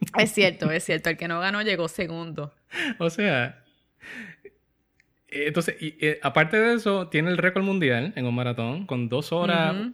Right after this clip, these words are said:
Speaker 2: un minuto y pico.
Speaker 1: Y treinta y nueve segundos. <laughs>
Speaker 2: Ajá. Y entonces,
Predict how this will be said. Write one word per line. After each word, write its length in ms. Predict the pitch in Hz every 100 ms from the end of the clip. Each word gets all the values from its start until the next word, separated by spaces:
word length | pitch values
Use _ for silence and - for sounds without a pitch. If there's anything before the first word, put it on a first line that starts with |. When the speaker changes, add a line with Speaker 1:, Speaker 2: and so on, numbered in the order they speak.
| 151
Speaker 2:
un 100 | 151
minuto 600 | 165 156 160 160 147 143
y 100 | 127
pico. 340 | 120 143 113 104
Speaker 1:
Y 60 |
treinta 280 | 196 180 165
y 20 |
nueve 180 | 165 160
segundos. 500 | - 165 143 180 277 233 -
<laughs> 120 | -
Speaker 2:
Ajá. 560 | 381 127 - - 208 - - - - _ _ _
Y 120 | - 139
entonces, 720 | 143 - 247 240 185 151